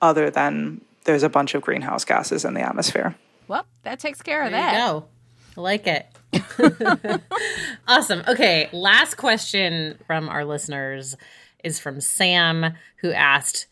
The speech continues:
Speaker 3: "Do you all prepare for extreme weather events? Are you preppers? Am I crazy or wasting my money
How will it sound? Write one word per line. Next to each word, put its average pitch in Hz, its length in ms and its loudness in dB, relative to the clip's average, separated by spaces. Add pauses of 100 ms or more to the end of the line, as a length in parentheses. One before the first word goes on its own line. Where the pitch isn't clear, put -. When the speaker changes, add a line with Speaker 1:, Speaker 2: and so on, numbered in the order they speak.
(180)
Speaker 3:
"Do 160 120 -8
you 185 240 -2
all 190 180 2
prepare 151 500 -6
for 139 240 -8
extreme 139 760 -8
weather 135 380 -2
events? - 580 -8
Are 127 120 -6
you 117 140 -8
preppers? 226 840 4
Am 143 140 -2
I 135 100 -2
crazy 214 680 6
or 143 200 -4
wasting 160 460 -4
my 143 140 -2
money 120 560 -6